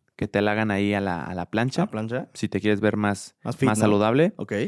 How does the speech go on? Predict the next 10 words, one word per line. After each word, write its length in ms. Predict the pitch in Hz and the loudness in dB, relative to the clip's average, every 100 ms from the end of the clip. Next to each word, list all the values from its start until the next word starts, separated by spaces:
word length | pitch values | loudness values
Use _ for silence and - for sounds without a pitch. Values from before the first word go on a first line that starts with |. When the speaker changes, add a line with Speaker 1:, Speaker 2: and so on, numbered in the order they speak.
| - - | -4 0
Speaker 1:
Luego 180 | 120 120 | 2 2
tienes 240 | 120 120 | 0 0
tu 100 | - | -2
platito 380 | 107 - 113 113 | -2 -2 0 2
de 60 | 101 | 2
ensalada, 640 | 101 101 120 139 175 160 - | 0 0 2 2 0 -4 -8
tu 120 | 107 | -4
platito 360 | 98 - - 98 | -4 -4 0 2
de 60 | |
fruta 520 | - 123 139 180 220 | 2 2 4 2 -2